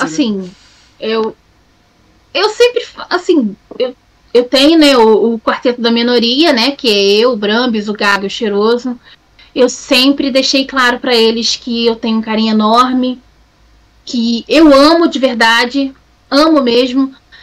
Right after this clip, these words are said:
Eu amo os meus amigos, todos que estão aí no chat, eu amo, gosto, respeito,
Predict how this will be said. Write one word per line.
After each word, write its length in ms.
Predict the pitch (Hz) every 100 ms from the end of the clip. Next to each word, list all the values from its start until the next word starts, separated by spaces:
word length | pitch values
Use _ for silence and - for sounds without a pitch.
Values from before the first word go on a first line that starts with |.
| - -
Eu 220 | 311 320
amo 220 | 392 440
os 60 | 339
meus 200 | 330 302
amigos, 500 | 254 262 277 269 -
todos 420 | 311 311 302 -
que 100 | 247
estão 260 | - 254
aí 100 | 240
no 80 | 226
chat, 500 | 214 226 208 214 -
eu 160 | 269 254
amo, 480 | 233 254 262 277 277 _ 226
gosto, 500 | 240 240 247 - 247
respeito, 920 | 233 - - 247 254 254 - 247